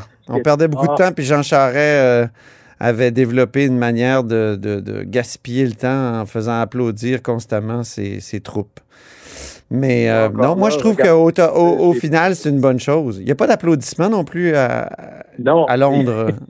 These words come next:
Speaker 2: <laughs> Mais il y a des manifestations.
Speaker 1: Il y a
Speaker 2: Oh.
Speaker 1: des huées, oui.
Speaker 2: Des protestes,
Speaker 1: Ouais.
Speaker 2: des hues ou autres. C'est important qu'il y ait un peu de chaleur qui sorte de là.
Speaker 1: Ben, inquiète-toi
Speaker 2: Mais
Speaker 1: pas,
Speaker 2: moi,
Speaker 1: il y en a.
Speaker 2: je trouve
Speaker 1: Il y en a ici. En tout cas, tu
Speaker 2: Oui.
Speaker 1: regarderas demain.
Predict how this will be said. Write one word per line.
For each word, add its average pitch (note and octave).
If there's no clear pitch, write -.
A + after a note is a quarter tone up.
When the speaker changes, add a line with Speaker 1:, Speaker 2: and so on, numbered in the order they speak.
Speaker 2:
<laughs> -
Mais C#3
il C3+
y C#3
a C3
des C3
manifestations. C3+
Speaker 1:
Il C3
y C3+
a C#3
Speaker 2:
Oh. -
Speaker 1:
des D3
huées, D#3+
oui. C#3
Speaker 2:
Des -
protestes, C#3
Speaker 1:
Ouais. A#2
Speaker 2:
des A#2
hues D3+
ou A2+
autres. D#3
C'est E3
important F3
qu'il D3
y -
ait A2+
un G#2+
peu C#3
de C3+
chaleur A#2+
qui -
sorte A#2
de F#2+
là. C3
Speaker 1:
Ben, B2+
inquiète-toi F#3+
Speaker 2:
Mais -
Speaker 1:
pas, -
Speaker 2:
moi, -
Speaker 1:
il -
y -
en D3
a. F3
Speaker 2:
je -
trouve E3+
Speaker 1:
Il A2
y F#2
en D#3+
a E4
ici. B2+
En C#3+
tout D3+
cas, E4+
tu -
Speaker 2:
Oui. E3
Speaker 1:
regarderas G#3+
demain. F3+